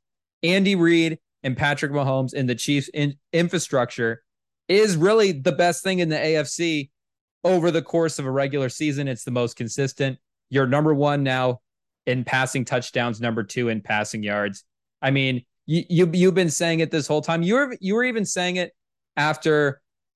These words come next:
the Bills came in to Arrowhead and beat you, that, you, you know, you're, you're not worried. Andy Reid and these guys, the offense is still gonna continue to work itself out. It's gonna get better. The defense is playing amazing. Now, now,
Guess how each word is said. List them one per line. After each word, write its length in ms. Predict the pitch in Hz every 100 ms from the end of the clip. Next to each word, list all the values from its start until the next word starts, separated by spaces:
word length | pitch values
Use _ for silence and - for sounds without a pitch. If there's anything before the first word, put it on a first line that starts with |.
| -
the 80 | 135
Bills 340 | 143 147 139
came 280 | - 139 135
in 260 | 139 139
to 160 | 135 -
Arrowhead 360 | 131 135 135 131
and 120 | 110
beat 240 | 131 127
you, 120 | 147
that, 120 | 123 117
you, 140 | 135
you 80 | 139
know, 80 | 123
you're, 220 | 151 196
you're 160 | 180 214
not 220 | 233 202
worried. 320 | 214 165 101 - _ _ _ 151
Andy 260 | 170 185
Reid 240 | 175 175 180
and 140 | 160
these 180 | 156 131
guys, 480 | 139 139 139 139 - _ _ _ _
the 140 | 156
offense 440 | 139 143 147 165 147
is 120 | 139
still 200 | - 156
gonna 180 | 156 151
continue 540 | 143 135 151 139 139
to 420 | 127 - 113 107 - _ _
work 220 | 156 180
itself 420 | 185 - 165 147
out. 200 | 147 135
It's 120 | 131 -
gonna 200 | 147 139
get 180 | 135
better. 400 | 139 131 131 127 - _ _
The 80 | 127
defense 460 | 147 147 156 139
is 100 | 139
playing 340 | - 135 127 120
amazing. 560 | 113 117 113 110 107 - _ _ _ _
Now, 340 | 240 170 202 208 202
now, 220 | 214